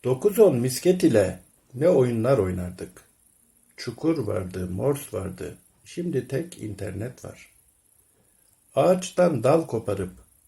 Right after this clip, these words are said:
yay, ok, sapan yapardık. Bizde yetenek vardı. Şimdi tek internet var. Tehlikesinden korkmaz, uzun eşek oynardık.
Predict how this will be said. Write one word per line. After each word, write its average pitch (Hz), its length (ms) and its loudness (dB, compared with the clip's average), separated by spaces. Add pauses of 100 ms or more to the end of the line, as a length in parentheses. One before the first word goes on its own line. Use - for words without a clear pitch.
(180)
yay, 135 420 0
ok, 139 260 0
sapan 131 400 -6
yapardık. 92 680 -10 (840)
Bizde 127 520 -2
yetenek 101 580 -6
vardı. 92 420 -12 (360)
Şimdi 107 460 -12
tek 147 340 -10
internet 92 600 -12
var. - 300 -20 (1300)
Tehlikesinden 190 920 0
korkmaz, 170 720 0 (280)
uzun 147 300 -2
eşek 156 540 -2
oynardık. 104 540 -10